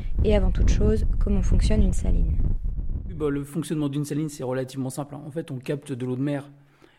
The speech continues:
Speaker 2: dans ce qu'on appelle une vasière, c'est un grand étang. Puis après, on la fait circuler dans une série de bassins en argile. Et puis après, les, ces bassins sont en pente douce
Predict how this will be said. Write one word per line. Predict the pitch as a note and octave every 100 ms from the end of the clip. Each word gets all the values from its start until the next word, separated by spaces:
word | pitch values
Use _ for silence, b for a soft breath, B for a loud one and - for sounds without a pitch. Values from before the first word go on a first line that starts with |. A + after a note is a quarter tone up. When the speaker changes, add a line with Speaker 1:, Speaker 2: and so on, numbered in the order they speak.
| b -
Speaker 2:
dans | B2+ A#2+ A#2+
ce |
qu'on | - A#2+
appelle | A#2+ A#2+
une | A#2+
vasière, | B2 D#3 F#3+
c'est | - A2+
un |
grand | A2+ A#2+ A2+
étang. | A2+ D#3+ - B B
Puis | -
après, | D#3 -
on | D3+
la | C#3+
fait | C#3
circuler | - G#3+ - G3+
dans | F#3+ D#3
une | D#3
série | - F#3+ G3 F3
de | D3
bassins | D3+ D#3+ F3 F3 b b b b b
en | C#3+ C3+
argile. | A#2+ D3 C4+ D4 B B -
Et | E3
puis | - C3+
après, | C3+ F3+
les, | F#3+ D3 C#3 C3+
ces | C#3 - - - F3
bassins | D3+ D3+ D3+ E3+ G3+ G3 F3+
sont | F3 - - D3 C#3+ C3+
en | B2+
pente | C3+ C#3 B2+
douce | F3+ -